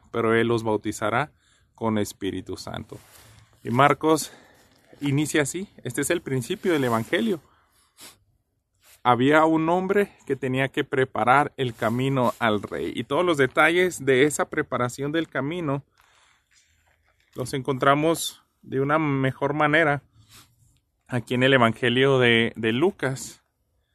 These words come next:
Cuando nosotros leemos acerca de, de todo lo que hizo Juan el Bautista,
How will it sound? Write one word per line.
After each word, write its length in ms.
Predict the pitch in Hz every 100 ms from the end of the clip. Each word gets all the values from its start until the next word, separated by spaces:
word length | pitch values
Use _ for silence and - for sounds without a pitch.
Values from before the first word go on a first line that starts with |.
| _ _ _ _ _ _ _
Cuando 240 | _ 117 127
nosotros 680 | 123 143 139 156 165 - - _ -
leemos 800 | 123 127 127 135 143 156 156 -
acerca 640 | 131 127 147 147 143 160
de, 480 | 160 139 131 123 104 - _ - - _ _ - -
de 180 | 123
todo 300 | 127 160 160
lo 180 | 175 160
que 140 | 143 139
hizo 280 | 156 175
Juan 260 | 160 165 165
el 140 | 170
Bautista, 680 | 151 135 131 185 175 208 214